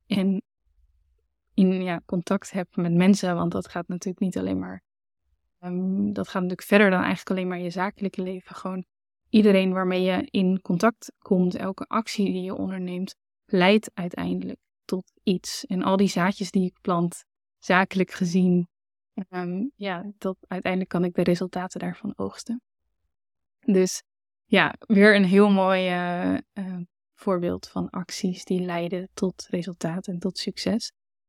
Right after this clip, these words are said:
En dit is echt by far niet de enige, het enige verhaal dat ik ken van iemand die op deze manier bij mij is gekomen. Is bijvoorbeeld ook best wel vaak via, eh, sprekersopdrachten van al heel lang geleden.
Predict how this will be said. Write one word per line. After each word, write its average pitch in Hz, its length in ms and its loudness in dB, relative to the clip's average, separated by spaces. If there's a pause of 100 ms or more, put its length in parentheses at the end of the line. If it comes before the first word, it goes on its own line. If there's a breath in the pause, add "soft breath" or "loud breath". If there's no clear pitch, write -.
(260)
En 196 340 -2
dit 185 220 2
is - 320 0 (140)
echt 190 280 -8
by 185 260 0
far 202 380 4
niet 190 340 -2
de 180 100 -2
enige, 185 680 2 (760)
het - 200 0
enige 202 240 6
verhaal 175 320 0
dat 180 140 0
ik 190 120 -6
ken 175 260 2
van 185 140 -4
iemand 175 300 2
die 190 140 0
op 185 100 -6
deze 180 240 0
manier 180 260 0
bij 175 180 -4
mij 180 140 -4
is 175 120 -6
gekomen. 190 380 -8
Is 196 100 -14
bijvoorbeeld 185 320 -6
ook 185 100 -8
best 175 120 -12
wel 196 80 -6
vaak - 380 -8 (460)
via, 180 480 0 (120)
eh, - 220 -4
sprekersopdrachten 226 1040 0
van 208 180 0
al 208 140 2
heel 240 460 6
lang 208 240 4
geleden. 202 560 2